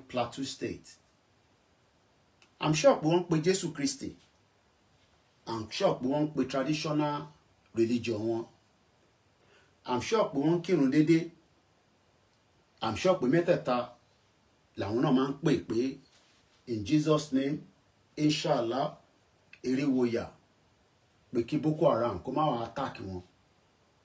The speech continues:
But they were not prepared. And Boko Haram does not know ẹni tó jẹ́ Kristẹni. Bẹ́ẹ̀ kò mọ ẹni tó jẹ́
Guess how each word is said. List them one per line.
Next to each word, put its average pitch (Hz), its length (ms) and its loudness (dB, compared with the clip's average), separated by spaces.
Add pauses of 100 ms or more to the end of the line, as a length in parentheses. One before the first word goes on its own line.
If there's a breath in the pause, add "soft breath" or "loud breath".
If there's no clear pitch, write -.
(880)
But 123 120 4
they 123 80 6
were 120 140 4
not 156 240 4
prepared. - 520 2 (1800)
And 110 160 -8
Boko 165 260 2
Haram 135 420 2
does 110 260 -8
not 135 300 0 (1400)
know 135 580 2 (260)
ẹni 120 220 -2
tó 147 140 -4
jẹ́ 139 380 2 (140)
Kristẹni. 120 640 -2 (960)
Bẹ́ẹ̀ 151 260 6
kò - 120 -10
mọ 110 80 -8
ẹni 117 160 -10
tó 131 140 -2
jẹ́ 135 360 -2